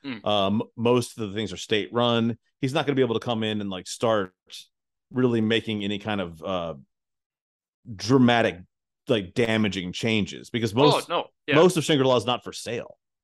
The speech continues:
Speaker 1: That's fine, 'cause I have businesses in, uh, businesses in, uh, New Zealand. It's, it's mostly where I'm
Speaker 2: Okay.
Speaker 1: I operate. I, you know, again, I am bringing back slavery, but hey, <laughs> you know, it's, it's in
Speaker 2: So,
Speaker 1: New
Speaker 2: uh,
Speaker 1: Zealand, so it's fine. Uh, yeah, so I have a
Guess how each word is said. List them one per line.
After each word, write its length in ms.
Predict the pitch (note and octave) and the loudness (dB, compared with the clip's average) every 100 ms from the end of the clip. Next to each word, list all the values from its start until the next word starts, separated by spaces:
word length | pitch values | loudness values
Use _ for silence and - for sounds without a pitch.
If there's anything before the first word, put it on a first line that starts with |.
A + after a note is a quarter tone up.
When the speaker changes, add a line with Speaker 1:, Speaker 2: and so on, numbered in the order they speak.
| _ _ | _ _
Speaker 1:
That's 220 | - F3+ - | -8 -6 -4
fine, 280 | G3 F3 | -2 -2
'cause 160 | A#2 A2+ | -4 -4
I 140 | C#3 | -2
have 120 | D3 C#3+ | -2 -4
businesses 520 | C3+ B2 - A#2+ A2+ | -10 -12 -12 -12 -8
in, 120 | A2+ | -10
uh, 220 | G#2+ G#2+ - - | -8 -10 -10 -6
businesses 580 | C#3 C#3 - B2 G#2 - | -6 -6 -10 -10 -12 -14
in, 220 | A#2+ A2 | -12 -10
uh, 200 | G2+ G2+ G2+ | -8 -6 -8
New 140 | A2 | -10
Zealand. 400 | B2 B2+ G2+ - _ _ | -8 -8 -10 -18 _ _
It's, 220 | G#2+ G2+ | -18 -16
it's 220 | - G2+ - | -18 -20 -16
mostly 340 | G#2 - G2+ | -16 -16 -18
where 160 | F#2+ F#2+ | -16 -16
I'm 260 | F#2+ F#2 _ | -16 -20 _
Speaker 2:
Okay. 360 | D3 - D#2 C2 _ A2+ | -2 -2 -2 -8 _ -16
Speaker 1:
I 180 | G2 | -14
operate. 300 | F#2+ - F2 - - - | -14 -16 -18 -20 -14 -8
I, 140 | A2 - _ - | -8 -10 _ -12
you 80 | |
know, 100 | A2 F#2 | -10 -8
again, 360 | G#2+ A#2 F2+ _ _ _ | -6 -6 -8 _ _ _
I 140 | A#2+ A2+ | -4 -2
am 280 | C3 D3 | -2 -4
bringing 400 | C3+ C3+ C3 C3 | -4 -4 -4 -6
back 200 | B2+ B2+ - | -4 -6 -6
slavery, 560 | C3+ C#3+ A#2 G#2+ A2+ | -6 -4 -4 -6 -8
but 240 | C3 D3 - | -4 -2 0
hey, 400 | G3+ E3+ A2+ - _ | 0 0 -2 -8 _
<laughs> 240 | - - - | -20 -20 -8
you 140 | F#3+ | -4
know, 240 | D3 E3 - _ _ - | -2 -2 -2 _ _ -20
it's, 100 | D#3+ | -14
it's 240 | D#3 D3 | -12 -4
in 60 | E3 | 2
Speaker 2:
So, 100 | D#3 | 4
Speaker 1:
New 40 | |
Speaker 2:
uh, 20 | |
Speaker 1:
Zealand, 320 | D#3 F3 A2 - | 4 2 0 -4
so 80 | |
it's 100 | C#3 | -6
fine. 240 | - D#3 G2 _ - | -4 -4 -4 _ -4
Uh, 220 | D3+ C#3 C#3 | 0 2 2
yeah, 160 | F#3+ | 0
so 200 | - C#3+ | 0 0
I 120 | D#3+ | 0
have 140 | F#3 | 2
a 100 | F3+ | 0